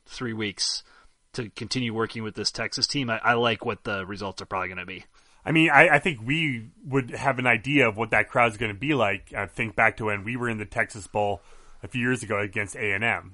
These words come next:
Speaker 2: I mean, that was eighty percent, uh, A and M fans, and it's not that much further up the road to Austin.
Speaker 1: I can't stand those A and M f-, I still can't stand those A and M fans. It's worth noting that the Texas fans will be less boorish,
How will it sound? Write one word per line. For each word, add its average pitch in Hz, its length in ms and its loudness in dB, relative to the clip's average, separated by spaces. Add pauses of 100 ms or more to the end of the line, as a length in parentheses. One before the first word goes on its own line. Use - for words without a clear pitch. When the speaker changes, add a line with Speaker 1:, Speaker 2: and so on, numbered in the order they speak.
Speaker 2:
I 101 40 -18
mean, 98 180 -10
that 104 180 0
was 101 360 -8 (540)
eighty 120 360 -8
percent, 107 580 -4 (340)
uh, 92 240 -2
A 107 140 -6
and 98 100 -4
M 131 140 -2
fans, 87 400 -12
and 92 120 -16
it's - 220 -20 (120)
not 101 420 0
that 120 160 0
much 117 220 -2
further 113 640 -2 (360)
up 110 180 2
the 113 100 -2
road 110 400 2 (100)
to 107 480 -4
Austin. 98 480 -4 (680)
Speaker 1:
I 107 160 0
can't 104 340 -8
stand 98 320 -4
those 92 180 -8
A 92 40 -6
and 92 140 -8
M 90 120 -12
f-, - 140 -20
I 104 80 -8
still 110 280 -6
can't 101 220 -16
stand 95 220 -14
those 92 140 -14
A 95 60 -12
and 95 120 -14
M 92 80 -16
fans. 95 400 -18 (360)
It's - 100 -14
worth 196 220 6
noting 165 260 2
that 139 120 0
the 120 100 -4
Texas - 340 -4
fans 120 240 -4
will 107 80 -10
be 104 100 -12
less 104 200 -8
boorish, 104 600 -6